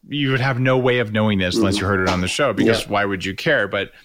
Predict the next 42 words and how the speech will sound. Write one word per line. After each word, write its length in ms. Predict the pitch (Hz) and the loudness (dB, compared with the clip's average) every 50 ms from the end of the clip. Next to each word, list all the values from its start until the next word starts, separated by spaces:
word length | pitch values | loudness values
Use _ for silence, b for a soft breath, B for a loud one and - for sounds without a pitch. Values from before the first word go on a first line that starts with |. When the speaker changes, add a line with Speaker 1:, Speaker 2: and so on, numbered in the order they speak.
| b - | b -8
Speaker 1:
but 80 | 127 - | -6 -2
the 80 | - | -2
idea 160 | 117 110 113 | -2 -2 -2
of 120 | 98 76 - | -4 -4 -8
forest 380 | - 104 92 76 80 80 - | -6 -6 -4 -4 -4 -6 -6
raised 220 | - 64 73 69 - | -6 -8 -8 -6 -2
pigs, 360 | - 151 139 110 107 - - | -2 -2 -2 -2 -6 -8 -6
well, 120 | - 113 | -6 -4
hold 100 | 120 127 | -2 0
on, 180 | 139 117 104 92 | 0 0 0 -2
you're 200 | 101 113 113 107 | -2 -2 -2 0
helping 420 | - - 135 135 - 175 180 196 | 0 0 0 0 0 0 0 2
the 140 | 190 196 185 | 2 0 0
forest. 640 | - - 135 117 104 101 104 135 139 - - - - | 0 0 0 2 2 2 0 0 -2 -4 -8 -6 -2
Speaker 2:
Yeah, 180 | 110 107 107 - | -2 -2 -2 -4
Speaker 1:
The 80 | 120 | -6
grass 360 | 110 - 113 110 117 131 - | -4 -2 -2 0 0 -2 0
Speaker 2:
that's 100 | - - | 0 2
Speaker 1:
is 40 | 113 | 2
in 100 | 110 151 | 2 2
Speaker 2:
right. 40 | 151 | 2
Speaker 1:
the 80 | 151 135 | 0 -2
forest. 600 | - - 127 123 123 123 120 - - - - - B B B B B B B - | 0 0 0 2 2 0 -2 -4 -10 -12 -14 -16 B B B B B B B -6
Um, 220 | 113 113 113 104 - | -4 -2 -2 -2 -2
it's, 260 | 127 131 123 - - - | -4 -4 -4 -6 -6 -6
it's 240 | 139 127 - - - _ - | -6 -6 -6 -8 -14 _ -2
magical 520 | 127 127 120 139 143 127 - - - 69 | -2 0 0 0 -2 -4 -6 -6 -6 -6
what 120 | 71 - - | -4 0 2
Speaker 2:
Yeah, 80 | 131 131 | 2 2
Speaker 1:
happens 260 | 120 - - - - | 0 -2 -6 -8 -2
Speaker 2:
it 20 | 113 | 0
Speaker 1:
there. 160 | - 90 92 87 | 0 2 2 0
Speaker 2:
is, 60 | - - | -2 -4
yeah. 200 | 107 - - - - _ _ _ _ - | -8 -8 -8 -10 -14 _ _ _ _ -6
Speaker 1:
And 220 | 117 117 110 110 | -4 -2 0 0
the 40 | 107 | -2
side 280 | 104 - 110 104 107 107 | -2 -4 -4 -4 -4 -4
effect 340 | 101 - 101 98 95 - | -4 -2 -4 -4 -2 -4
is 380 | 101 92 92 92 92 - - - | -6 -6 -4 -6 -6 -8 -10 -10
happy 320 | - 90 92 92 - 143 143 | -8 -6 -6 -4 -2 -2 -2
pigs, 400 | - 107 98 101 113 - - - | -2 -2 -2 -2 -4 -8 -10 -8
and 340 | - 101 107 117 117 - | -6 -4 -4 -4 -4 -6